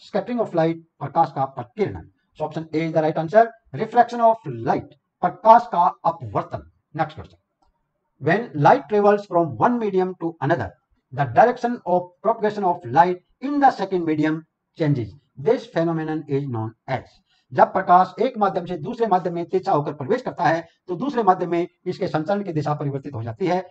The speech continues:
इस परिघटना को क्या कहते हैं? Refraction of light,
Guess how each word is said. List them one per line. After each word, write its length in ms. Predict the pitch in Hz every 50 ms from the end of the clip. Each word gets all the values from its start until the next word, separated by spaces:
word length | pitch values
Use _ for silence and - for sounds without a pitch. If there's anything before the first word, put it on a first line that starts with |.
| _ _ -
इस 160 | 226 254 - -
परिघटना 400 | 180 170 170 - - - 151 139
को 140 | 147 147 151
क्या 200 | 147 - - 139 143
कहते 300 | - 117 95 - - 110
हैं? 140 | 87 87 _ _ _ _ _ _ _ _ _ _ _ _ _ _ _ _ _ _ _ _ -
Refraction 420 | 120 139 143 147 156 156 - 185 196
of 60 | 190 190
light, 200 | 202 214 247 -